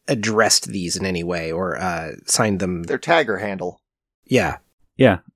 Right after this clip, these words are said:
Speaker 3: Um, this area has the basically tag of three different thieves, you are not a full-time rogue.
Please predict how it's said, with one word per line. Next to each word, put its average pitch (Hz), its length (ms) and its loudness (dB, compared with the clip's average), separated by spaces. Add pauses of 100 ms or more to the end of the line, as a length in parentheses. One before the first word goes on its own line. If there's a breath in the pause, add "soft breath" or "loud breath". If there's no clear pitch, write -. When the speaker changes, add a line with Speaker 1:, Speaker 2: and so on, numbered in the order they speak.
Speaker 3:
Um, 104 340 2 (1300)
this 113 340 4
area 110 420 6
has 98 560 0
the 90 400 -2 (1040)
basically 95 340 2
tag 95 320 2
of 90 160 0
three 95 280 2
different - 440 0
thieves, 113 540 2 (640)
you 110 200 6
are 101 160 6
not 95 340 2 (120)
a 120 160 2
full-time 104 560 2
rogue. 127 320 8